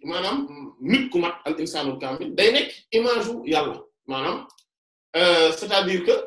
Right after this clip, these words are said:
attribut yi Boroom subhaanahu wa ta'aala, maanaam ay sifaatam dañuy, euh,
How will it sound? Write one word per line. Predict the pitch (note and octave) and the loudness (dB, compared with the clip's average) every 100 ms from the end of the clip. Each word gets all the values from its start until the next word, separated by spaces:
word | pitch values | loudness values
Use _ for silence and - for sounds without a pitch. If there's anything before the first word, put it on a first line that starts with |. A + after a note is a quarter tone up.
| - | -2
attribut | G3+ - C4+ G#3 G#3+ | -2 2 2 2 0
yi | G3 E3 C#3 C#3 | 0 -2 -6 -10
Boroom | A#2 F3 G3+ F#3 | 0 2 2 -2
subhaanahu | - E3+ D#3+ | -6 -4 -4
wa | |
ta'aala, | D3+ D3 C3 | -2 -2 -2
maanaam | C#3+ F3+ F3 | -2 -2 -2
ay | F3+ | -4
sifaatam | F3 F3 F#3 E3+ F3 - - _ _ - | 2 2 2 0 -2 -6 -12 _ _ 0
dañuy, | F3 G3 G#3 C#4 - - _ _ - | 2 4 2 0 -4 -14 _ _ -2
euh, | D#3+ F3+ | 2 2